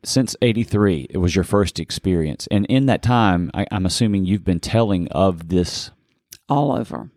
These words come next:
Speaker 1: since
Speaker 2: Took
Speaker 1: that
Speaker 2: me a
Speaker 1: time?
Speaker 2: long time.
Speaker 1: Okay, so you didn't start in eighty-three.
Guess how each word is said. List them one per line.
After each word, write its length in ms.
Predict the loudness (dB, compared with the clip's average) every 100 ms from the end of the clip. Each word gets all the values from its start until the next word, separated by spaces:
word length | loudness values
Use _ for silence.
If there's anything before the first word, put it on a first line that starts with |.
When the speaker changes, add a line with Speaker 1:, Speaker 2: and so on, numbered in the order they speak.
| _ _ _ _ -8
Speaker 1:
since 240 | -2 2
Speaker 2:
Took 100 | 2
Speaker 1:
that 80 | 2
Speaker 2:
me 100 | 2
a 40 | 4
Speaker 1:
time? 100 | 4
Speaker 2:
long 400 | 4 4 4 2
time. 400 | 2 0 0 0
Speaker 1:
Okay, 220 | 0 0 0
so 80 |
you 60 | 2
didn't 160 | 2 2
start 280 | 2 2
in 80 | 0
eighty-three. 640 | -4 -4 -6 -4 -4 -6